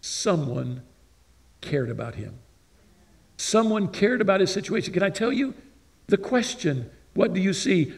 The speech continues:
This person that brought this beggar to Jesus could see something nobody else saw. He saw something nobody else saw. He had a hope nobody else had. Because that person took time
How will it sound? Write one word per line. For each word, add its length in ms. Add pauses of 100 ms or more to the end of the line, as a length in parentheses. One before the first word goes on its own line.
This 320
person 440
that 200
brought 320
this 160
beggar 320
to 100
Jesus 500
could 220
see 280
something 480
nobody 360
else 220
saw. 220 (3000)
He 80
saw 300
something 440
nobody 400
else 180
saw. 140
He 120
had 120
a 120
hope 440 (180)
nobody 480
else 200
had. 360 (800)
Because 260
that 420
person 460
took 440
time 640